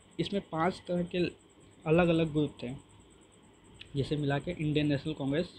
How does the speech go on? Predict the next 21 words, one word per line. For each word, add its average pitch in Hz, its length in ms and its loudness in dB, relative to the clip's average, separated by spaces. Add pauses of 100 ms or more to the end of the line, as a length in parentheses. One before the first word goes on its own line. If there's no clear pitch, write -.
(160)
बनाया 127 280 0
गया। 123 180 -8 (1300)
चलिए 170 120 4
वो 180 100 2
देखते 156 240 2
हैं 165 80 -2
वो 147 60 -4
ग्रुप 151 260 0
कौन 143 140 -4
कौन 139 180 -8
से 127 140 -8
थे। 170 160 -10 (720)
First 208 200 2
group 180 180 2
था - 380 -4
उदारवादी, 147 580 2
जिसे 151 240 0
हम 160 200 2
liberal 147 320 4
कहते 139 300 -4
हैं, 127 240 -8